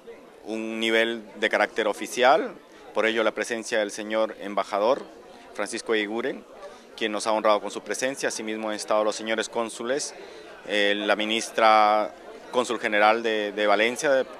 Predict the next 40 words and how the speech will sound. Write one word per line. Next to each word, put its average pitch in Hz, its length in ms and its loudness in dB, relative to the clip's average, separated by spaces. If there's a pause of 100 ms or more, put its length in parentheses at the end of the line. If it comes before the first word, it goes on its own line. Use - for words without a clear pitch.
(320)
de 101 100 0
Perú 113 220 2
en 110 100 0
Valencia, 135 680 0
el 98 80 -4
señor 110 320 -4
Chipoco, 123 540 -2
cónsul 120 320 -6
general 107 240 2
de 107 80 0
Perú 107 200 -4
en 104 60 -4
Madrid, 107 360 -2 (420)
todo 123 100 6
el 120 100 4
cuerpo 113 520 2
diplomático 113 1120 2 (300)
afincado 110 520 4
aquí 110 240 0
en 113 80 -2
Barcelona, 113 560 4
asimismo 117 640 0 (340)
los 110 80 -2
diplomáticos 117 600 4
de 113 80 4
diversos 117 500 2
países, 120 680 4 (460)
no 110 80 -2
solamente 117 480 4
de 113 80 4
lo 107 100 4
que 117 120 4
es 113 40 0
Latinoamérica, 117 640 2
sino 117 220 0
también 110 260 2
de 110 60 2
aquí 110 180 2
de 110 60 4
Europa 120 460 4